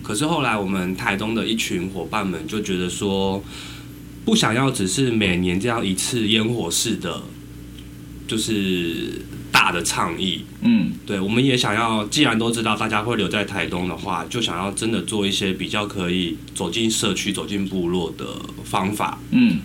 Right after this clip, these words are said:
Speaker 1: 办讲座、办活动，然后甚至可以跟地方的一些阿桑、阿公、大哥、大姐们聊这些同志的东西。
Speaker 2: 哇，我相信在这个过程当中会碰到很多的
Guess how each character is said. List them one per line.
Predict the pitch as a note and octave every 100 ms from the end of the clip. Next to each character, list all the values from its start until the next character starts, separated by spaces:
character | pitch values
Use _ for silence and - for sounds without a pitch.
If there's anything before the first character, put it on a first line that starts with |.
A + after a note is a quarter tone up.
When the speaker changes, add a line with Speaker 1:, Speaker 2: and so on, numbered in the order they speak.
| -
Speaker 1:
办 | G#2+
讲 | G2+ E2+
座、 | F#2+ G#2
办 | G2 G#2+
活 | G#2 F#2+
动， | - A2 G#2 F#2+ E2+ E2
然 | F#2+ F#2
后 | G#2 G2
甚 | F#2 A#2 G2+
至 | G2+
可 | G2
以 | G2 F#2
跟 | G#2 G2+ G2+
地 | G#2 G#2
方 | G2 F#2+ G2
的 | F#2+ E2+ E2 D#2+ - - - -
一 | G2
些 | F#2 F#2+ F#2 F2+ F2+ E2+ - - - -
阿 | F2+
桑、 | - - G2+
阿 | F#2 G2
公、 | F#2+ G#2+ A2 A2
大 | G#2+
哥、 | G2+ G#2+
大 | G#2+
姐 | F#2+ F#2+
们 | D#2+ D#2 E2
聊 | F2
这 | F#2+
些 | D#2 G#2+ F#2+ F2+ F2+
同 | - E2+
志 | F2+ G2+
的 | E2+
东 | E2+ E2 E2
西。 | - D#2+
Speaker 2:
哇， | F2+
我 |
相 | - C3
信 | C3+
在 | C3
这 | C3
个 | C3
过 | B2+ A2
程 | G2
当 | A2
中 | G#2+ A2
会 | A2+ G2
碰 | A2 G2+
到 | F#2
很 | D2+
多 | E2+
的 | D#2+ C2